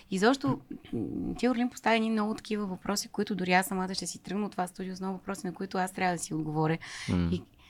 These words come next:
Speaker 1: и на която много хора трябва да си отговорят. Така че те нещата, както си казваме, че тръгват от нас,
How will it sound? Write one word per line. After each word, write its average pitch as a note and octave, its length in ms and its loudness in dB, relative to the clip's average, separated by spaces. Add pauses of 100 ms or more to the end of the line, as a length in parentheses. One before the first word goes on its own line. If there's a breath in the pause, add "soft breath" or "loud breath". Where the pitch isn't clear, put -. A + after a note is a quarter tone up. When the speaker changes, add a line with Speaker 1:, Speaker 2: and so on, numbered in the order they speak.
(140 soft breath)
Speaker 1:
и F#3+ 60 8
на F3+ 60 8
която G3+ 220 8
много F#3+ 200 2
хора F3 220 2
трябва C#3+ 240 0
да C#3+ 40 -8
си - 120 -8
отговорят. - 360 -6
Така - 220 4
че A#3+ 280 6 (380 loud breath)
те C4+ 120 12
нещата, C4 420 10
както A#3+ 360 8
си C#4 120 0
казваме, A3+ 380 10
че G3+ 120 -2
тръгват G3 380 4
от F3 120 0
нас, A3+ 380 10